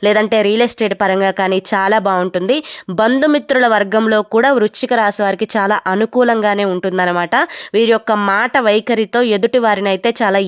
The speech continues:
ఈజీగా వారి వైపు తిప్పేసుకుంటూ ఉంటారనమాట. ఎదుటి వారు కూడా వీరి దగ్గరికి వచ్చి కూర్చోవడానికి, వాళ్ళ మనస్సులో విషయాలు ఏదన్నా ఉంటే వాటిని చెప్పుకోవడానికి చాలా ఎక్కువగా ఇష్టపడుతూ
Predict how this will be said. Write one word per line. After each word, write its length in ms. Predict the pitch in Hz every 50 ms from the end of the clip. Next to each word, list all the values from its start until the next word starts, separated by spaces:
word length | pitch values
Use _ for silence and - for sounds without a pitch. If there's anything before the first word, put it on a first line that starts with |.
| 180 185 196
ఈజీగా 480 | 220 247 247 208 214 247 233 190 240 247
వారి 220 | 214 202 185 190 180
వైపు 180 | 196 196 190 226 220 -
తిప్పేసుకుంటూ 640 | 185 - - 208 208 - - - 196 190 180 190 190 185
ఉంటారనమాట. 580 | 175 - 185 185 185 185 175 180 180 180 - 226 285 311 - - - - - - 208
ఎదుటి 240 | 226 214 277 269 302 285
వారు 160 | 269 247 233 226 -
కూడా 160 | 226 233 247 226
వీరి 160 | 226 214 208 180
దగ్గరికి 340 | 214 190 208 247 262 254 247 220
వచ్చి 220 | 214 208 - - 233 -
కూర్చోవడానికి, 760 | 240 240 233 - - 247 233 226 208 196 190 190 185 - 196 202 - - - - - - 196
వాళ్ళ 160 | 214 208 208
మనస్సులో 540 | 208 208 202 214 233 233 - 285 285 277 262 233 220
విషయాలు 340 | - - - 247 240 233 220
ఏదన్నా 240 | 202 208 208 202 196 196 202
ఉంటే 180 | 208 - 214 220 214
వాటిని 280 | 196 185 202 190 190 190 - -
చెప్పుకోవడానికి 800 | 220 - - - 247 - 247 233 220 202 202 190 190 185 233 226 233 -
చాలా 180 | 214 202 202 202 196 196
ఎక్కువగా 380 | 196 _ - 262 254 247 240 214
ఇష్టపడుతూ 480 | 185 - - 202 202 196 185 185 - 196